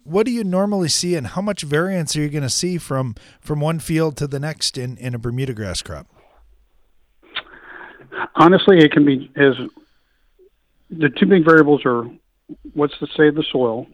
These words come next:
Speaker 2: how deficient are they in certain nutrients, and then how good is the fertility program to shore that up. And Bermuda loves nitrogen. It's a grass, and it'll luxury consume nitrogen all day long, and you'll get a, a nice, tall,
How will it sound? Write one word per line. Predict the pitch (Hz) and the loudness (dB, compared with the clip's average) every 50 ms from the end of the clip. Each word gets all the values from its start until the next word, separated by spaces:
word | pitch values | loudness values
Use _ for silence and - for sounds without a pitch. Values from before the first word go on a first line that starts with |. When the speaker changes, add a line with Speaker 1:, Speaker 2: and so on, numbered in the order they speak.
| _ _ _ | _ _ _
Speaker 2:
how | - - 143 131 131 127 123 139 - _ _ _ _ _ _ - | -6 -2 0 0 0 -2 -4 -10 -16 _ _ _ _ _ _ -10
deficient | 131 - - 143 135 - 147 139 | -4 0 0 0 2 4 4 4
are | 135 131 | 4 4
they | 135 135 | 2 2
in | 135 131 123 - - | 0 0 -2 0 0
certain | 139 123 131 | 0 0 0
nutrients, | 135 131 123 - 135 123 123 123 123 - - - - - - - - - _ _ | -2 -4 -2 -2 -2 -2 -2 -4 -6 -8 -16 -20 -20 -20 -20 -20 -20 -20 _ _
and | 143 139 | 4 6
then | 147 143 139 139 135 131 - - | 6 8 8 6 4 2 0 0
how | - 151 151 | 2 2 4
good | 147 156 143 | 6 4 2
is | 131 - | 2 -2
the | - - | -6 -6
fertility | 139 123 - 160 151 143 139 127 117 | -6 -2 0 2 2 2 2 0 -2
program | - - 156 156 143 135 123 113 | 2 2 2 4 4 2 0 0
to | - 131 117 | -2 -4 -6
shore | - - 143 131 | -2 -2 0 2
that | 127 123 117 113 | 2 2 2 2
up. | 113 107 95 - _ - _ _ _ _ - _ _ _ _ _ _ _ | 0 -2 -4 -8 _ -20 _ _ _ _ -20 _ _ _ _ _ _ _
And | - 143 135 135 127 131 127 123 123 117 - - _ _ _ - | 0 2 4 4 4 4 2 0 -2 -4 -8 -12 _ _ _ 2
Bermuda | 147 143 160 196 226 175 139 | 4 6 6 6 6 4 4
loves | 131 147 156 151 139 123 | 6 6 6 6 6 4
nitrogen. | 131 127 123 - - 104 98 104 117 131 | 2 0 0 0 -4 -10 -12 -8 -4 -4
It's | 143 - - | -4 -2 -2
a | 170 | 0
grass, | 156 151 143 135 135 131 107 - - | 2 2 2 2 2 0 -4 -6 -6
and | 123 117 117 117 | -6 -4 -4 -2
it'll | 127 151 156 156 135 | 0 0 2 2 2
luxury | 143 135 - - 151 139 | 2 0 0 0 -2 0
consume | - 139 131 - 151 143 135 131 | 0 0 0 2 0 0 2 2
nitrogen | 131 131 127 - - 127 131 | 0 -2 -4 -4 -6 -6 -4
all | 131 131 131 | -2 0 0
day | 135 135 | 0 0
long, | 131 131 131 127 127 123 | 2 2 2 2 0 -4
and | 117 113 - _ - _ _ _ _ _ | -8 -14 -14 _ -20 _ _ _ _ _
you'll | 147 147 156 | 2 4 6
get | 160 139 | 6 4
a, | 127 - - - - _ _ _ _ _ _ | 2 0 -4 -12 -20 _ _ _ _ _ _
a | 131 | -6
nice, | 131 127 131 139 147 143 - - - _ | -2 2 4 4 4 4 0 -4 -8 _
tall, | - - - 151 151 156 156 151 151 151 147 147 - | -12 0 2 4 6 6 6 4 2 -2 -4 -6 -8